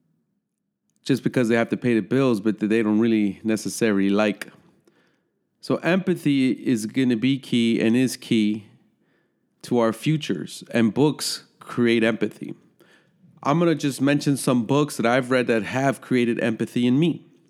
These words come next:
The first one is Just Mercy by Bryan Stevenson. What this book did was create an empathy towards injustice. Bryan Stevenson was a lawyer,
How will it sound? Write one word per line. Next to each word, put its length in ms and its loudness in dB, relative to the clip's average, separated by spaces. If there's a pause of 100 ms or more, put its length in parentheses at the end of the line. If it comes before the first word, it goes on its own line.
(540)
The 120 -4
first 340 0
one 160 2
is 220 0
Just 500 -2
Mercy 420 2
by 300 2
Bryan 500 0
Stevenson. 720 -2 (800)
What 200 2
this 200 2
book 360 -2
did 200 2
was 600 -2 (500)
create 640 -2 (240)
an 140 0
empathy 560 0
towards 460 0
injustice. 960 -2 (680)
Bryan 240 0
Stevenson 720 0
was 360 0 (140)
a 280 2
lawyer, 800 0